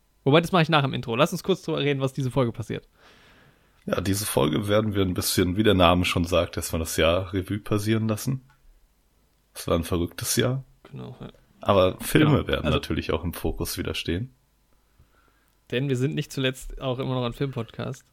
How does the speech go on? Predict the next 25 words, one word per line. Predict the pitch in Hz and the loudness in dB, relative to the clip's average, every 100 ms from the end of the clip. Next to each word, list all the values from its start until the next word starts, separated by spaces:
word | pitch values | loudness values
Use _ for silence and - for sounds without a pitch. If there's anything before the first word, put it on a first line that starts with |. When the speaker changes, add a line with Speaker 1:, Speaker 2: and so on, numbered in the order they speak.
| _ - - | _ -12 -6
Speaker 2:
Genau. | - 90 101 - - - - _ - - - - | -4 -4 -6 -8 -14 -20 -20 _ -20 -20 -16 -8
Speaker 1:
<laughs> | 143 - - - - - | -8 -10 -14 -14 -10 4
Speaker 2:
Ja, | 123 | 6
Speaker 1:
Genau. | 95 104 | 6 2
Speaker 2:
wir | |
Speaker 1:
Die | 98 | 0
besten | 131 165 - | 4 2 2
Filme | - 175 170 | -2 0 0
küren | 160 175 170 | -2 0 0
wir, | 170 180 185 _ _ - | 0 -2 -6 _ _ -2
die | |
Speaker 2:
Genau. | 135 | 2
Speaker 1:
schlechtesten | 127 139 151 - | 4 2 0 -6
Filme | 147 151 147 | -2 0 0
küren | - 151 151 | 0 0 2
wir. | 156 160 - _ _ _ _ _ _ _ _ | -2 -2 -8 _ _ _ _ _ _ _ _
Speaker 2:
Aber | - - 82 - | -12 2 4 6
auch | 92 | 4
die | - 131 | 2 0
Filme, | 135 - 90 92 104 - - | 2 2 4 2 0 -2 -6
die | 95 | -4
wir | 90 87 87 | 0 0 0
vielleicht | - - - - - | -6 -6 -6 -6 -8
dieses | 92 90 | -6 -2
Jahr | 101 87 90 | 0 2 0